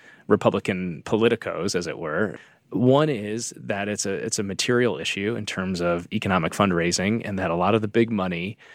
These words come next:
that goes into supporting, uh, Republican politicians and organizations and think tanks also go to support the projects and agendas, dioceses, and, and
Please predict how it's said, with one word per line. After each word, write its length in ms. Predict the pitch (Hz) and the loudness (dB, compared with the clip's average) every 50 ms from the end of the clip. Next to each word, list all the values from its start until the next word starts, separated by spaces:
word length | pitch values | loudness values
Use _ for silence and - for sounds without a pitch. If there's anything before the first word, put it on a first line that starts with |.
| - - - - - | -20 -20 -20 -14 -4
that 240 | - 92 90 90 - | 0 2 2 2 4
goes 240 | - 98 98 98 - | 4 4 4 4 4
into 180 | 98 92 90 85 | 2 2 2 0
supporting, 840 | - - 85 - - - 117 113 98 92 92 92 90 90 87 - - _ _ _ _ _ _ _ _ _ _ - - - | 0 -2 -4 -6 -2 2 2 4 4 2 0 -2 -2 -4 -6 -8 -10 _ _ _ _ _ _ _ _ _ _ -14 -10 -2
uh, 160 | - 95 90 90 | 0 2 4 6
Republican 440 | 90 92 - 110 - - - 92 | 6 6 6 4 4 4 0 0
politicians 760 | - - 98 87 82 - - 117 117 - 107 98 95 98 92 | 4 4 4 4 4 4 2 2 2 0 0 0 -2 -2 -2
and 100 | 87 85 | -2 -2
organizations 640 | 87 87 87 87 90 95 95 98 95 - 90 85 - | 0 0 0 0 0 0 0 0 0 -2 -4 -4 -6
and 100 | - - | -6 -2
think 180 | - 147 147 139 | 0 0 0 2
tanks 260 | - - 92 98 - - | 0 0 0 0 -2 0
also 300 | - 113 107 - 113 101 | 2 2 2 2 0 0
go 160 | 87 87 90 | 0 -2 -4
to 80 | 87 | -4
support 540 | - - 90 - - 104 98 92 87 - - - - - - - - _ _ | -6 -8 -8 -6 -2 0 0 0 0 -2 -6 -20 -20 -20 -20 -20 -20 _ _
the 100 | - 98 | -4 -4
projects 520 | - - - 95 104 95 - 90 - - 95 | -2 4 4 4 4 6 4 2 0 0 -2
and 80 | 90 | -4
agendas, 500 | 85 85 - 95 95 87 87 90 90 87 | -4 -2 0 0 0 2 2 0 0 0
dioceses, 840 | 78 82 82 82 85 85 - - - - - - 165 82 82 - 160 | 0 0 0 0 0 -2 -2 -2 -2 -2 -2 -2 -2 -2 -2 -2 -2
and, 220 | 160 156 151 - | -4 -6 -6 -6
and 240 | - - 165 147 - | -6 -8 -8 -6 -4